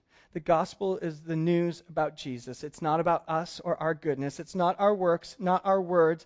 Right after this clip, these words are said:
It's a message that God's, that says that God cares, he saves, he provides a way,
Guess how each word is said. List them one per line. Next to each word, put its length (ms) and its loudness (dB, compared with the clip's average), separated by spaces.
It's 160 4
a 60 6
message 440 2
that 200 4
God's, 360 2
that 120 4
says 200 4
that 140 -2
God 320 4
cares, 440 2
he 160 -12
saves, 420 2
he 100 -12
provides 460 0
a 80 2
way, 260 4